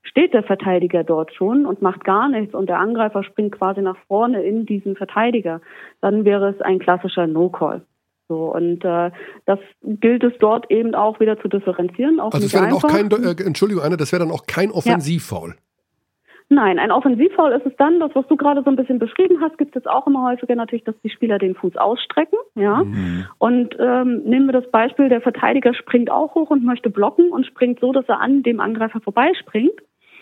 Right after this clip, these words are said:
Speaker 1: Und wir haben dann den Angreifer, der den Fuß rausstreckt <clears throat> und der Verteidiger kommt dadurch zu Fall. Also hätte dadurch einen klassischen Nachteil, weil er vielleicht für den nächsten Fastbreak nicht da wäre oder keine Defense mehr spielen kann.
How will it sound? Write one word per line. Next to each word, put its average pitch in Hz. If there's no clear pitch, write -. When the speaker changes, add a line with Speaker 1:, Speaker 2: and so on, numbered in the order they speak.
Speaker 1:
Und 226
wir 220
haben 233
dann 247
den 269
Angreifer, 247
der 208
den 208
Fuß 349
rausstreckt -
<clears throat> -
und -
der 233
Verteidiger 240
kommt 240
dadurch 226
zu 214
Fall. 214
Also 196
hätte 214
dadurch 208
einen 202
klassischen 226
Nachteil, 240
weil 202
er 196
vielleicht 190
für 202
den 185
nächsten 190
Fastbreak 240
nicht 240
da 208
wäre 220
oder 202
keine 202
Defense 269
mehr 214
spielen 277
kann. 208